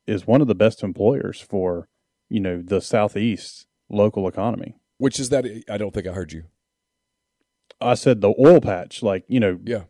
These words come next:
Speaker 1: you guys working on the rigs, whether they're land rigs or whether they're offshore rigs, you know,
Speaker 2: And,
Speaker 1: employ.
Speaker 2: and so he said that they would produce jobs to replace those jobs, and they haven't.
Speaker 1: Not.
Speaker 2: And
Speaker 1: No.
Speaker 2: they blame that on, on, um,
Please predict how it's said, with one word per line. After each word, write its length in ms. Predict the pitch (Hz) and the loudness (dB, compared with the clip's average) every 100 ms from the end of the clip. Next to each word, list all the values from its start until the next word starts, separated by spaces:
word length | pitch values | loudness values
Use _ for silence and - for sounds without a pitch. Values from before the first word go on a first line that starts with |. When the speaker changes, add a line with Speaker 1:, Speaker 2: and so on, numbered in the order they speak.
| _ - - _ | _ -20 -20 _
Speaker 1:
you 80 | - | -4
guys 320 | 110 120 117 | 2 4 4
working 260 | 110 123 127 | 4 4 4
on 160 | 117 113 | 2 2
the 240 | 104 98 _ _ _ | 0 -2 _ _ _
rigs, 420 | - 113 123 101 85 | -4 2 4 2 -2
whether 180 | 101 95 | -4 -2
they're 140 | 95 | -2
land 280 | 95 110 117 | 0 0 2
rigs 360 | 113 113 110 | 2 2 0
or 120 | 107 95 | -2 0
whether 220 | 101 104 | 0 0
they're 180 | 98 101 | -2 0
offshore 400 | 110 - 123 98 | 0 2 0 0
rigs, 460 | 90 87 85 - _ _ _ - | -2 -6 -8 -18 _ _ _ -10
you 100 | 101 | -4
know, 80 | 98 | -4
Speaker 2:
And, 160 | 104 | -2
Speaker 1:
employ. 600 | 101 - - 131 120 98 90 - | -6 -4 2 4 4 2 -6 -14
Speaker 2:
and 140 | 202 | -8
so 100 | - | 2
he 120 | 185 | 4
said 240 | 220 247 247 | 4 6 6
that 160 | 220 | 6
they 100 | 175 | 6
would 180 | 190 185 | 4 2
produce 340 | - 170 185 170 | 2 0 0 -2
jobs 500 | - 196 254 190 - | 0 2 2 -2 -2
to 140 | 151 | -4
replace 380 | 156 - 233 254 | -4 -2 -2 -2
those 200 | 170 117 | -2 -2
jobs, 380 | - 98 85 - | -2 -6 -6 -10
and 140 | 160 | -2
they 100 | 170 | -2
haven't. 580 | 120 139 113 82 - - - _ - | 0 -4 -4 -8 -16 -20 -20 _ -12
Speaker 1:
Not. 200 | 95 - _ _ | -12 -12 _ _
Speaker 2:
And 160 | - 156 | -4 2
Speaker 1:
No. 60 | |
Speaker 2:
they 40 | 156 | 2
blame 340 | 135 156 175 | 2 0 0
that 160 | 165 147 | -2 -2
on, 260 | 135 131 123 | -4 -6 -6
on, 380 | 123 120 117 123 | -6 -4 -6 -6
um, 420 | 117 107 98 98 | -6 -6 -8 -12